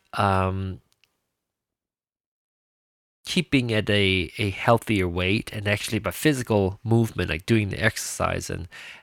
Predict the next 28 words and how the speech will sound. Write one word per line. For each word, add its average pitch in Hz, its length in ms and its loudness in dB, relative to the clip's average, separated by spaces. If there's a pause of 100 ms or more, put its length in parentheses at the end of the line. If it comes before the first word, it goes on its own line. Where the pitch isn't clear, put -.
and 107 80 2
all 101 140 8
that 95 280 2
is, 76 300 -8
is - 160 -6
kinda 104 200 2
crucial 190 340 0
for 85 100 -4
me. 90 220 -2 (1500)
And 117 360 4
so, 131 640 8 (220)
uh, 123 340 4
that's 170 260 4
going 214 240 6
on 196 220 2
kinda 220 260 2
well. 160 440 4 (200)
I, 127 580 2
I 131 100 0
have 170 160 0
to 143 80 -6
push - 220 2
myself. 139 480 2
It's, - 280 -4
it - 140 -2
doesn't 123 220 2
come 113 220 0
easy, 110 400 0